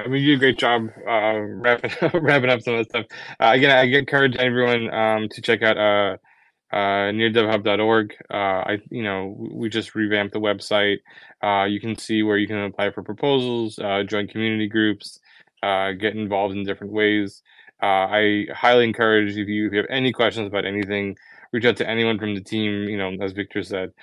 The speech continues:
reach out to, uh, some of the devel-, DevRels that are in all the different chats. Uh, reach out to the moderators. We're all available. We're all happy to answer any questions you possibly have. Um, so please, please do that. Um, and we just really encourage that.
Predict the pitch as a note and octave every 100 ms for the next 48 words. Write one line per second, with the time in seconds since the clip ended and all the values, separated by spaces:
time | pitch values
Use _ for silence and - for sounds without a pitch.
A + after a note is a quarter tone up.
0 | - - G#2+ G2+ G2+ F#2+ - G2 G2 F#2+
1 | - F2+ F2+ F#2 - _ - _ A#2 G#2+
2 | G2+ A2+ C3 - A#2 C3 B2 B2 A#2 A#2
3 | G#2+ G#2+ G#2+ G#2 G2+ G#2 G#2 G2 C3 B2
4 | A2+ - G#2+ G2+ G#2 G2+ G2+ - G2+ G2+
5 | G#2 G2+ G2+ G2+ G2+ G2 G2 G2+ G2 G2
6 | G2+ G2 G2 F#2+ F#2+ G2+ F#2+ F#2+ G#2 F#2+
7 | F#2+ G2 G2 G2+ G2 F#2+ - - A#2+ A#2
8 | A2 G#2+ - G#2+ G#2 F#2 G2 G#2 G#2 F#2+
9 | F2+ F2+ - - _ _ - F#2+ F#2+ F#2+
10 | F#2+ - G2+ G2 - A2+ G#2 G#2 _ -
11 | G#2 G#2 G#2+ G2+ G2 G2 - _ _ _
12 | - F#2+ G2 F#2+ G2 G2+ G#2 G#2 A#2 A2
13 | C3 B2+ A#2+ B2+ A#2 G#2 - A2 G#2+